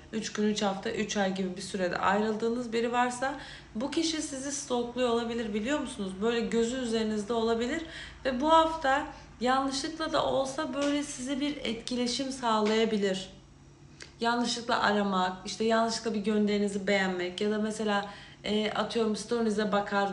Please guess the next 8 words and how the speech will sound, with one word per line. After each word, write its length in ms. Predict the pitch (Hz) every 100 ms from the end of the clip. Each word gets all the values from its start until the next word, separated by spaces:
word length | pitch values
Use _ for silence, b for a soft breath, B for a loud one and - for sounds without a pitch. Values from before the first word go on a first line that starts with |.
| 185
görürsünüz 680 | 196 196 196 - 190 180 -
falan. 480 | 185 180 175 185 190 B B -
Böyle 240 | 302 302
bir 120 | 269
durumlarınız 560 | 233 254 254 254 277 247
yaşanabilir 600 | 226 - 226 226 214 208
sevgili 460 | 196 190 175 175
aslanlar. 720 | 170 165 - 165 165 170 -